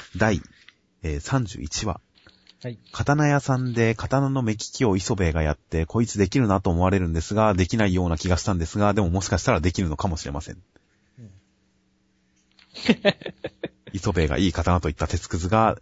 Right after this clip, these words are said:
Speaker 1: 流行商品になりました。看板商品になりました。という展開でした。まあ、面白かったです。
Speaker 2: そうですね。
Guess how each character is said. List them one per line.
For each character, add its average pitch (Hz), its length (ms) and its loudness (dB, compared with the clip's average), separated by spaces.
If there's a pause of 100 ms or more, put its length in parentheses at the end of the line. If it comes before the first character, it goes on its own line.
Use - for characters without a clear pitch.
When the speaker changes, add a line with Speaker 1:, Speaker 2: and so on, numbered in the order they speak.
Speaker 1:
流 92 180 -2
行 98 180 -8
商 87 180 -8
品 78 140 -8
に 104 80 -4
な 87 100 -2
り 62 80 -10
ま 76 100 -10
し - 100 -16
た。 - 100 -18 (380)
看 90 160 -6
板 95 160 -4
商 87 180 -4
品 90 160 -4
に 113 80 -2
な 73 80 -4
り 57 100 -8
ま 78 100 -8
し - 100 -14
た。 - 160 -18
と 110 100 -6
い 104 40 -4
う - 20 -8
展 76 160 -6
開 - 120 -8
で 82 80 -8
し - 80 -12
た。 - 120 -14 (2000)
ま 110 200 2
あ、 73 60 2
面 107 160 0
白 101 120 -4
か 80 80 -2
っ - 40 -12
た - 80 -16
で - 60 -10
す。 - 220 -16 (720)
Speaker 2:
そ 262 200 4
う 156 40 4
で 117 60 -6
す - 120 -14
ね。 107 120 -8